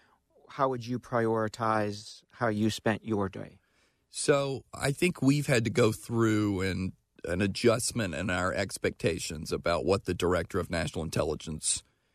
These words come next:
Speaker 2: role is in the United States government. As I mentioned, people at the f-, beginning thought it would be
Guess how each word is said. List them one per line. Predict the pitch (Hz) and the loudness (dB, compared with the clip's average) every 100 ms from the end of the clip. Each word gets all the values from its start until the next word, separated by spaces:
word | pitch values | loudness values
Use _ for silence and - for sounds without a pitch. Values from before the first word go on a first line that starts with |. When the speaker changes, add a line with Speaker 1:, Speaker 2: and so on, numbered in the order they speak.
| _ _ _ _ _ | _ _ _ _ _
Speaker 2:
role | 101 95 87 85 - | 2 2 4 0 -2
is | 80 71 76 - | -2 -2 -4 -6
in | 87 82 76 73 - _ _ _ _ _ | -4 -4 -4 -6 -10 _ _ _ _ _
the | - | -4
United | 82 80 78 | -2 -2 -4
States | - - - | -4 -4 -2
government. | - 64 50 - _ _ _ _ _ _ - | -2 -4 -6 -16 _ _ _ _ _ _ -2
As | 117 117 | 0 0
I | |
mentioned, | 120 139 131 151 135 120 - | -2 -2 0 -2 -2 -8 -6
people | 139 127 127 110 | -4 -2 -2 -2
at | 92 - | -4 -8
the | - | -12
f-, | - - | -14 -12
beginning | - - 135 147 151 139 | -10 0 2 2 -2 -2
thought | 120 104 | 0 0
it | 92 | -2
would | 92 - | -6 -4
be | 98 | -2